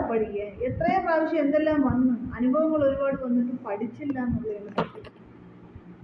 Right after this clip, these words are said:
മനസ്സിലായില്ലേ? ഇതൊക്കെ ഇനി എന്ത് പഠിക്കാൻ പോണെന്ന് കേട്ടാ അറിയില്ല. ഇതൊക്കെ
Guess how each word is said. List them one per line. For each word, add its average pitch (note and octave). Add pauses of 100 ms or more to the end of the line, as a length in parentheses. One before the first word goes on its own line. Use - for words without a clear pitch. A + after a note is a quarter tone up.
(220)
മനസ്സിലായില്ലേ? G#3+ (280)
ഇതൊക്കെ G#3+
ഇനി C4
എന്ത് B3
പഠിക്കാൻ C4
പോണെന്ന് B3+
കേട്ടാ B3
അറിയില്ല. G#3+ (1500)
ഇതൊക്കെ B3